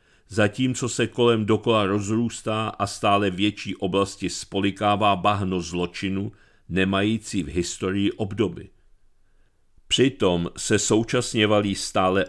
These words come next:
obrovitější drogová lavina. Jako dlouholetý americký autor bestsellerů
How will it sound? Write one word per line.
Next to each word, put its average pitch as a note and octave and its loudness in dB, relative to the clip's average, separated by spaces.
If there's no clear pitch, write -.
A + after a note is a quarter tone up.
obrovitější A2+ 0
drogová G#2 4
lavina. A2 0
Jako G#2 4
dlouholetý B2+ 2
americký A#2 0
autor A2 2
bestsellerů F2 -2